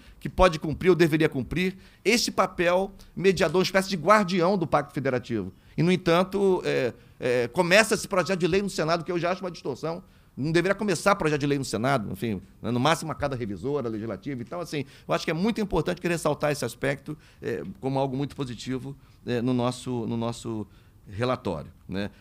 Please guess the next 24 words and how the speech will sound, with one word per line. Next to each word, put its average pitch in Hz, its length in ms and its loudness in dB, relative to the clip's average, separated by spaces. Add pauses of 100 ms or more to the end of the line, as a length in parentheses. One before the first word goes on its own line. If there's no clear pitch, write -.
(140)
Queria 151 220 -2
também, 160 400 -2
Luiz 127 160 -6
Paulo, 123 200 -2
me, 127 160 -2
me 120 220 -2
ocorreu 127 360 2
aqui - 180 -4
até - 140 -6
comen-, 151 200 -6
ligar 117 200 -2
pra 120 100 -6
você, 107 220 -4
mas 123 100 -2
não 113 80 -2
liguei 110 220 0
pra 98 120 -10
comentar, 107 480 -4 (220)
como 202 180 4
que 190 80 -2
o 196 40 0
programa 156 480 4
de 139 100 -2
apoio 127 480 0